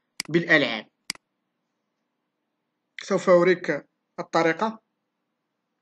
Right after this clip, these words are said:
مثلا القناة سوف تكون كما أخبرتكم متخصصة بالألعاب.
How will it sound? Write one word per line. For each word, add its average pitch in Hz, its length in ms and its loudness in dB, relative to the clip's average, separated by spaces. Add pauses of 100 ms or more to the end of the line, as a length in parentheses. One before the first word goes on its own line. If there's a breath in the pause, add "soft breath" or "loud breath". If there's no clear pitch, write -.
(300)
مثلا 170 840 -2
القناة 170 320 -4
سوف 160 240 -8
تكون 156 640 -6
كما 160 240 -4
أخبرتكم 170 540 -8
متخصصة 160 760 -8 (400 loud breath)
بالألعاب. 135 560 -4